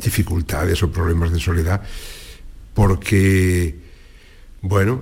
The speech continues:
eh, cuando estuve en, en Toledo, eh, estuve un año en unos pueblos, luego hice la mili y luego estuve tres años en Illescas. Allí, eh, con la, cada vez tenía menos tiempo, porque yo estaba mucho con los jóvenes, los adolescentes,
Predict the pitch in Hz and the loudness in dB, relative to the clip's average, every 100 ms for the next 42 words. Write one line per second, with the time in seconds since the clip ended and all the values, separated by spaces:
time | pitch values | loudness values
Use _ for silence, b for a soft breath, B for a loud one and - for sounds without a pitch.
0 | - 95 95 95 92 90 92 90 90 - | -6 -4 0 2 2 2 2 2 0 -2
1 | B - 101 92 87 - - 107 92 98 | B -8 -2 0 0 -2 -2 0 4 4
2 | 98 90 82 - - 95 87 82 - - | 4 0 -4 -12 -8 -4 -2 -4 -6 -16
3 | - - 90 104 92 87 85 82 80 - | -12 -4 2 4 4 2 0 -2 -6 -12
4 | - - 82 82 85 82 80 78 - 104 | -14 -10 -8 -4 -2 0 -2 -4 -2 0
5 | 98 82 85 82 80 82 120 101 85 85 | 2 0 -2 -4 -4 0 2 2 0 0
6 | 80 87 82 87 95 87 82 87 87 82 | -2 -6 -2 2 2 2 0 0 -2 -4
7 | 80 - - B B B B B B - | -6 -10 -12 B B B B B B -10
8 | - - - - B B B B - - | -6 0 -2 -2 B B B B -14 -10
9 | - - - - - - - 95 82 80 | -10 -10 -8 -8 -10 -12 -6 -4 -2 -4
10 | 76 - - - - - - - 107 90 | -8 -14 -18 -18 -18 -20 -20 -2 2 2
11 | 92 - 90 95 95 92 - 160 151 92 | 0 -2 0 0 0 -2 0 0 2 -2
12 | 82 82 - 80 82 82 85 87 90 85 | -6 -6 -6 -6 -4 -4 -4 -2 -2 -2
13 | 82 90 73 - - 95 90 92 90 87 | -2 -2 -4 -4 -2 0 2 2 2 0
14 | 85 78 78 - 95 92 78 92 92 | -2 -2 -6 -2 2 2 0 -4 -4